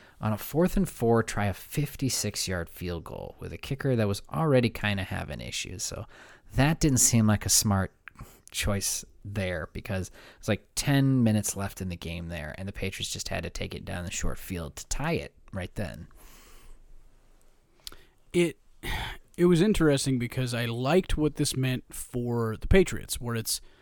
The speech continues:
Speaker 2: you're kinda getting outcompeted, you know, and we talk about it. It seems like the Patriots didn't have a great plan for Davis Mills, which is insane because it's Bill Belichick. How the fuck did he not have a plan for
Speaker 1: <laughs>
Speaker 2: Davis Mills? But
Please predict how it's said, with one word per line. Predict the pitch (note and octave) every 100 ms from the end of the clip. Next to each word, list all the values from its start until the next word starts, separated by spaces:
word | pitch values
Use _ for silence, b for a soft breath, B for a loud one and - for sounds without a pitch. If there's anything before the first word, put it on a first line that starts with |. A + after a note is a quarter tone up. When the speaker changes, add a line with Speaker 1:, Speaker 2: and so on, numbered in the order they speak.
| b b b
Speaker 2:
you're | - B3+
kinda | - C#4+
getting | C4+ A#3+
outcompeted, | A3 A3 F3 - D#3 A2+ G#2+ _ -
you | C#3
know, | C#3 C3 B2+ - -
and | D3+ C#3+
we |
talk | D#3 E3+
about | D3 C3
it. | A#2 -
It | C#3+ -
seems | - G#3+ A3
like | G#3+ E3
the |
Patriots | D#3 E3+ D#3+ C3
didn't | - D#3+
have | D#3 D3+
a |
great | C#3+ C3
plan | - D3 D3
for | D3+ B2
Davis | B2+ A#2+ B2
Mills, | B2 A#2 A2 - b b b
which | D3+ C#3+
is | C3
insane | B2+ A#2+ E3 C#3 A2
because | A2 G#2 G2+
it's | F#2+
Bill | - A#2
Belichick. | A#2 A#2+ A2+ - -
How | G#2+
the |
fuck | A2+ C3 -
did | A#2
he | A#2
not | A#2
have | A2+
a |
plan | G2 A#2+ A2+ A2+
for | -
Speaker 1:
<laughs> |
Speaker 2:
Davis | A2 G2+ -
Mills? | A2+ A2+ F2+ - b b b b b - -
But | C#3 A#2+ D#3 C#3